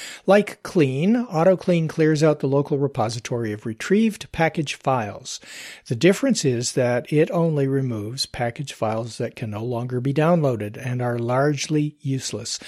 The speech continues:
This allows a cache to be maintained over a long period without it growing out of control.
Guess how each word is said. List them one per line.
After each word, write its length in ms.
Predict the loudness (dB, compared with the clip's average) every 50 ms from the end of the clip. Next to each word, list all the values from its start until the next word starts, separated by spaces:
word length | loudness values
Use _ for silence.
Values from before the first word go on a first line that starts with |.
| -16 -16 -18 -10 _ 2
This 180 | 2 4 6
allows 320 | 6 6 6 6 4 2 0
a 60 | -2
cache 340 | 0 0 2 2 0 0 -4
to 60 | -6 -6
be 140 | -4 -4
maintained 540 | -4 -4 -4 -4 -6 -4 -4 -4 -2 -2 -2
over 160 | -4 -2 -2
a 80 | -4 -4
long 260 | -2 -2 -2 -2 -2
period 420 | -2 -2 -2 0 0 0 0 -2 -2
without 360 | -4 -2 -2 -2 -2 -2 -2
it 100 | -4 -2
growing 380 | -2 -2 -2 0 -2 -2 -2
out 120 | -4 -4 -4
of 120 | -6 -8
control. 500 | -8 -10 -8 -6 -4 -4 -4 -6 -8 -12